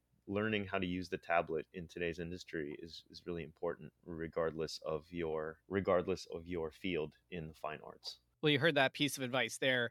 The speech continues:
Speaker 2: Now, we've talked a lot about industries. There's other things you don't get into, but what in your network are other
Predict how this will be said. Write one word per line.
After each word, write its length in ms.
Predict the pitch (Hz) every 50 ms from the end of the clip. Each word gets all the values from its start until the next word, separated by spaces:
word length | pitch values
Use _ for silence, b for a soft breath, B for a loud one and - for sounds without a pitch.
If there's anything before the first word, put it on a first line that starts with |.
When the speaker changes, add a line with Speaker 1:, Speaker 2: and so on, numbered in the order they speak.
| - _ -
Speaker 2:
Now, 500 | 190 165 156 160 160 156 160 156 147 - -
we've 120 | - 185 -
talked 180 | - 220 202
a 40 | 202
lot 140 | 190 185 180
about 220 | 170 180 175 151 -
industries. 640 | 170 165 156 147 - - 165 151 151 143 131 - -
There's 180 | 175 165 160 185
other 160 | 202 185 170
things 280 | - 175 170 165 139
you 80 | - 165
don't 160 | 165 151 143
get 140 | - 151 131
into, 580 | 131 131 131 - - 139 135 131 131 135 139 - _ _
but 140 | - 147 143
what 260 | 156 165 196 233 - - _ _ _
in 200 | - 175 160 156
your 240 | 160 175 190 196 190
network 560 | 175 160 143 127 - 139 131 123 123 123 - - - _ -
are 280 | 151 151 151 143 -
other 520 | - 156 156 156 160 156 156 147 143 143